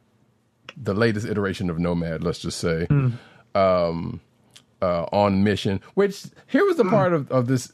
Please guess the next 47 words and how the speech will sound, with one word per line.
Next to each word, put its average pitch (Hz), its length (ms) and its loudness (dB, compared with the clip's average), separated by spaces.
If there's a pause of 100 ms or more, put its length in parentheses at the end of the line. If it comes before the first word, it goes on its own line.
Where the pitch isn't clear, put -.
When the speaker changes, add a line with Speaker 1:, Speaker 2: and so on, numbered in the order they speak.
(140)
Speaker 1:
story 127 360 2
that 110 180 0
kind 131 200 0
of 101 120 0
slightly 135 640 -2
bugged 101 280 0
me 101 100 0
a 95 60 2
s-, - 140 -8
little 101 260 0
bit. 78 260 -4 (800)
S-, - 220 -8
um, 104 760 2 (560)
in 151 100 4
the 165 60 4
beginning 151 640 2
of 123 200 0
the 113 60 -6
story, 117 340 2
Sam 120 360 0
kinda 110 200 0
makes 107 200 -2
this 98 120 -6
big 104 240 -2
comp-, 123 380 -2
uh, 101 320 2 (240)
uh, 98 180 -2
proclamation 104 720 -2
like, 95 220 -4
"Hey, 151 280 2
I'm 175 340 2 (140)
Captain 147 260 0
America. 147 440 2 (120)
Some 175 220 0
things 165 220 2
happen. 135 500 0
I'm 123 100 0
gonna 135 120 2
make 123 120 0
sure, 117 200 0 (160)
you 117 100 0
know, 98 220 -2
it, 107 240 -8
it 110 80 -4
gets 104 180 0
dealt 101 280 0
with." 76 340 -6